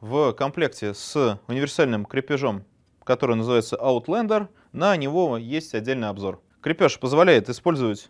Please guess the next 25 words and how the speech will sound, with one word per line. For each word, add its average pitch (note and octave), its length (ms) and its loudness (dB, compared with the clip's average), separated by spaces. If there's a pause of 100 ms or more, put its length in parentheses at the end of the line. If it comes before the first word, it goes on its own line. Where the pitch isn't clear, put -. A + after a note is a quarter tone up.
(140)
данные C3 340 0
лыжи G3+ 240 -4
практически - 540 -4
с - 80 -20
любой D3 260 -2
обувью. G#2 460 -4
Сюда C3 580 4
встанут B2+ 440 0
не B2+ 100 -6
только G#3 420 2 (380)
треккинговые C#3+ 480 0
ботинки C3+ 480 -2
или, B2 280 -2
например, B2 560 -4 (160)
зимние B2 400 -6
вариации A#2 400 -2
треккинговых A2 560 -6
ботинок. A#2 480 -4 (480)
Сюда C#3 640 6
влезут A#2+ 580 0 (800)
сапоги, E3 580 -2 (440)
сюда D3 600 8
влезут B2+ 500 0 (120)
объемная B2+ 840 0
обувь, C#3 360 -4